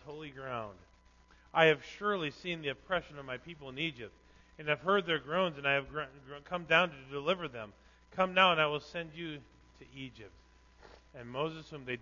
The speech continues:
disowned, saying, "Who made you a ruler and a judge?" is the one whom God sent to be both a ruler and a deliverer with the help of the angel who appeared to him in the bush.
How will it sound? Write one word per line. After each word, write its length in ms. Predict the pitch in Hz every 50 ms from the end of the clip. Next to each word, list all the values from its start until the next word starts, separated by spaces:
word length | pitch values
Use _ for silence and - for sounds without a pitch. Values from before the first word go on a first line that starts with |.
| -
disowned, 960 | 139 165 185 185 - - - 170 196 208 196 165 139 127 123 117 120 120 131 131 - - - - _ _ _ - _ _ _ _ _ -
saying, 600 | - - - 180 185 196 196 190 170 139 131 131 131 151
"Who 120 | 170 165
made 240 | 165 170 165 165 151
you 140 | 160 156 147
a 80 | 139
ruler 340 | 139 139 160 175 180 185 180
and 100 | 180 175
a 60 | 170
judge?" 400 | 147 143 180 180 151 131 120 113 - - - _ - _ - - - -
is 160 | 156 143 139
the 80 | 147 147
one 240 | 143 160 170 170
whom 180 | 156 147 139 135 127
God 240 | 143 143 147 156 151 - -
sent 180 | 156 139 123 - - -
to 60 | 143
be 100 | 123 127
both 260 | 123 123 127 123 120
a 60 | 117 113
ruler 480 | 113 123 135 143 156 160 165 160 151 - - - - - _ _ _ -
and 140 | 139 127
a 60 | 123 117
deliverer 560 | 110 120 131 131 135 160 160 139 131 127 123
with 180 | 120 120 120
the 140 | - 120 117
help 240 | 127 143 143 143 143
of 60 | 135
the 140 | 131 131 123 143
angel 320 | 139 135 127 113 113 110 104
who 100 | 110 110
appeared 360 | 110 - - 135 135 135 127
to 60 | 120
him 140 | 117 113 110 110
in 60 | 110
the 60 | 113 110
bush. 260 | 107 107 101 92 -